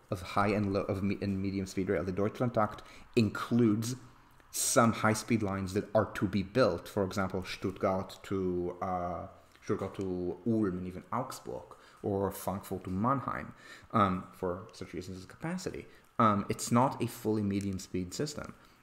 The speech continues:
Um, and th-, there are also planned to be, uh, more, there also pl-, is planned to be more usage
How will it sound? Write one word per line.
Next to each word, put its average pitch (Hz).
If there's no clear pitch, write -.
Um, 98
and 107
th-, 104
there 101
are 90
also 104
planned 98
to 92
be, 95
uh, 95
more, 110
there 110
also 113
pl-, -
is 101
planned 104
to 104
be 98
more 95
usage 92